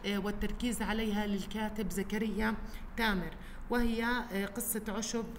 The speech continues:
آه، أزرق، حيث سنقوم، آه، بتحليل شخصية القصة والحل والعقدة والمشكلة. وأيضًا سنقوم في خلال هذا الأسبوع، آه، بعمل تقييم للقراءة يوم الأربعاء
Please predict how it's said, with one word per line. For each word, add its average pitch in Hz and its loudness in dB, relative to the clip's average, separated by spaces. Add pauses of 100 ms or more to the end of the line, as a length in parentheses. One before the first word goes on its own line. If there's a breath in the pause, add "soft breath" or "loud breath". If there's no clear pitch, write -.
(100)
آه، 214 0
أزرق، 170 -2 (1080)
حيث 202 -2 (180)
سنقوم، 220 -8 (340 loud breath)
آه، 208 2
بتحليل 202 -2
شخصية 208 0
القصة 220 -2 (340 loud breath)
والحل 190 2
والعقدة 202 0 (260 loud breath)
والمشكلة. 208 2 (300 loud breath)
وأيضًا 233 2
سنقوم 208 0
في 208 -4
خلال 202 2
هذا 202 -2
الأسبوع، 202 -2 (400 loud breath)
آه، 190 0
بعمل 208 2
تقييم 220 0 (300 loud breath)
للقراءة 202 0
يوم 202 2
الأربعاء 196 0